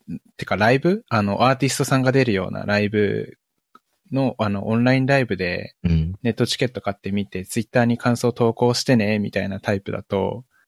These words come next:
Speaker 1: あのー、ハッシュタグで検索して、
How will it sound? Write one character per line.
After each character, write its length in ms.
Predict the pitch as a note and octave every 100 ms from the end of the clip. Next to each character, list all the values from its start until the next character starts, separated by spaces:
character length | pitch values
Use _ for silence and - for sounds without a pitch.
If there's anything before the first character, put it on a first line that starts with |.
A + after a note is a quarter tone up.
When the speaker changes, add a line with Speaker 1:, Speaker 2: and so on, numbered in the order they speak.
| _
Speaker 1:
あ 260 | G#2 G2+ F#2+
の 640 | G2+ - - - - - _ -
ー、 40 |
ハ 120 | -
ッ 20 |
シ 160 | A#2+ -
ュ 40 |
タ 100 | C#3+
グ 120 | A#2+ G2+
で 280 | E2+ - _
検 260 | - A2 -
索 300 | G#2+ - G#2+
し 140 | -
て、 500 | - E3+ D#3+ G#2 -